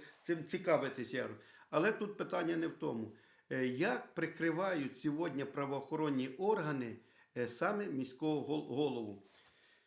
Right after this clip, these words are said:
Ми бачимо останній, коли я вдруге звернувся до прем'єр-міністра Свириденка, щоб встановити факт розкрадання очисних споруд і забруднення навколишнього середовища. А перед цим я звертався до Подільської райдержадміністрації, де приїздила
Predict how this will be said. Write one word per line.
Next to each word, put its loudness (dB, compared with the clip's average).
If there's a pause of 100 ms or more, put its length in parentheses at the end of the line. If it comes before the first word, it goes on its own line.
(280)
Ми 8
бачимо 2
останній, 2
коли 0
я 4
вдруге 0
звернувся 2
до -2
прем'єр-міністра 2
Свириденка, -2 (240)
щоб 0
встановити 0
факт 0
розкрадання -2
очисних -2
споруд -8
і -2
забруднення -2
навколишнього -4
середовища. -4
А -4
перед -2
цим 0
я 2
звертався -2
до 0 (360)
Подільської 2
райдержадміністрації, 0
де 2
приїздила 0